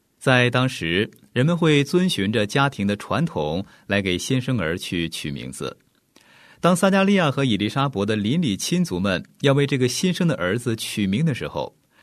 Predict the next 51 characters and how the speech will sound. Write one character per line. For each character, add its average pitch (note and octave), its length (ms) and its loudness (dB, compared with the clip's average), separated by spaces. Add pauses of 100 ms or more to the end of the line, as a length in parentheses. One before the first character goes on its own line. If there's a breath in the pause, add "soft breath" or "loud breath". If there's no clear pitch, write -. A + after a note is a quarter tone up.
(120)
长 C3+ 240 4
辈 G#3+ 140 6
们 D#3+ 160 4
就 C#3 100 0
认 C3+ 180 0
为 E2+ 280 0 (200 loud breath)
应 D#3 160 2
该 C#3+ 200 2
叫 B2 160 2
这 A2+ 100 0
个 G2+ 100 0
孩 F2 220 -4
子 F2 320 -4 (140 soft breath)
撒 A2+ 280 0
加 A2+ 200 -2
利 G#2 160 -6
亚。 F2+ 200 -6 (720)
可 G2 140 -4
是 F#2 220 -2
以 A#2+ 120 -2
利 C3+ 100 2
沙 C#3+ 160 0
伯 A#2 160 0
就 A2+ 140 -2
起 - 140 -8
来 F#2+ 120 -2
反 D#2+ 220 -6
对 F2 160 -2
了。 D#2 160 -6 (840 loud breath)
邻 F#3+ 160 6
里 D#3+ 100 2
亲 E3+ 180 0
族 C3+ 160 0
就 C#3+ 140 -2
问 C3+ 160 2
撒 A#2+ 180 -4
加 A#2 140 -2
利 B2 140 -4
亚， A#2+ 200 -6 (880)
因 A2+ 100 2
为 A2 100 4
撒 A2+ 140 0
加 A2 100 2
利 G#2 120 0
亚 F#2+ 200 2
他 - 160 -6
不 G2+ 140 -2
能 G2 100 -2
够 G2+ 80 -2
说 C#3 220 -2
话， E2 320 -2